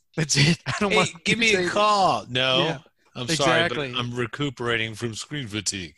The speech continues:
Speaker 1: From trying to put sentences together at this point, you know? What is it, right? Basically, you know, it's physical
Speaker 2: Mm.
Speaker 1: symptoms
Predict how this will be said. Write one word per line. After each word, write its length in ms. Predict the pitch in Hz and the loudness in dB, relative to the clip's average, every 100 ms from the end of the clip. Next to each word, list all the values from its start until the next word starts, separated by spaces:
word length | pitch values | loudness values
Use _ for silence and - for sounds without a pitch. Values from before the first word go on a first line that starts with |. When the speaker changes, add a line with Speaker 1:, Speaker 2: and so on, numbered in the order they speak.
| - | -20
Speaker 1:
From 580 | - - 160 147 143 143 - | -16 -4 -4 -4 -6 -10 -8
trying 160 | 165 | -6
to 60 | 151 | -6
put 240 | - 147 - | -6 -6 -2
sentences 560 | 165 156 151 131 131 | -4 -4 -10 -10 -10
together 380 | - 131 127 120 | -10 -10 -10 -10
at 120 | 120 | -10
this 160 | 143 139 | -8 -8
point, 320 | - 135 117 | -10 -16 -16
you 120 | 127 | -14
know? 180 | 123 127 - | -14 -16 -4
What 160 | 226 | 0
is 240 | 226 165 143 | 4 2 0
it, 80 | 135 | -4
right? 340 | 131 139 135 | -4 -4 -2
Basically, 720 | 151 135 123 135 127 131 127 131 | -4 -4 -4 -6 -8 -10 -10 -10
you 160 | 151 | -10
know, 160 | 143 131 | -10 -8
it's 240 | 143 - - | -6 -6 -6
physical 540 | - 185 202 214 208 | -2 0 0 0 -2
Speaker 2:
Mm. 60 | - | -2
Speaker 1:
symptoms 720 | - 165 151 156 151 151 | -2 -4 -4 -4 -4 -4